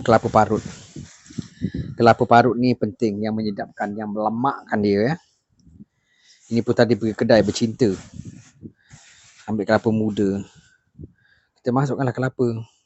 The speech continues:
Ha. Eh, lebihkan kelapa pun lagi mantap. Timak basuh tangan kejap. Basuhlah tangan. Aduh, eh.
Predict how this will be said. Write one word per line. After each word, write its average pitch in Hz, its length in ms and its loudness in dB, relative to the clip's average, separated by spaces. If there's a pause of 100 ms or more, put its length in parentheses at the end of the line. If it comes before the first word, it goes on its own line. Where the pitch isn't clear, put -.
(1120)
Ha. 117 40 -4 (1700)
Eh, 170 960 2 (320)
lebihkan 120 480 6
kelapa 143 400 6
pun 208 240 8 (240)
lagi 120 480 6
mantap. 107 400 -2 (1300)
Timak 101 240 -8
basuh 95 160 -8
tangan 98 240 -8
kejap. 87 320 -12 (1800)
Basuhlah 127 560 4
tangan. 113 800 0 (1400)
Aduh, 107 400 -2
eh. 101 80 -10